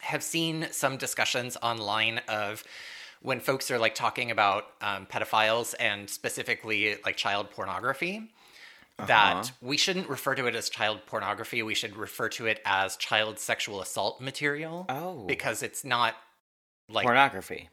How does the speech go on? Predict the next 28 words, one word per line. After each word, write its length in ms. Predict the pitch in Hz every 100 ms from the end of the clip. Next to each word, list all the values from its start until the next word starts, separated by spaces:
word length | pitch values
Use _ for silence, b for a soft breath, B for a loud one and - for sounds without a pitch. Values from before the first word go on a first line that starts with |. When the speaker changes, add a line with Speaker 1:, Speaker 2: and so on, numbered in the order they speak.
| _
Speaker 2:
Right. 80 | -
Speaker 1:
pornography. 640 | 95 110 98 92 - - -
It's 460 | - 101 - - - 117
documentation 1040 | 117 107 123 107 113 101 - 90 92 - _ -
of 360 | 107 95 - -
assault. 540 | 110 87 - - - - -
Speaker 2:
That's 380 | 104 - - - - -
very, 640 | 107 101 98 98 101 107 _ _
very 280 | - 92 95
smart. 400 | - 104 87 - _ _ _ _
Speaker 1:
So 260 | - 117 92 - - -
I 80 |
think 200 | 160 220
I'm, 240 | 220 180 165
I'm 300 | 131 139 143
gonna 180 | 139 160
keep 260 | 156 170 -
looking 280 | 127 127 120
into 200 | 110 -
that 160 | 117 -
to 80 |
see 120 | 120 110
kind 200 | 110 107
of, 80 |
like, 160 | 107 104
how, 520 | - 107 98 95 101 B B B B B B -
how 220 | - 127
that 260 | 110 107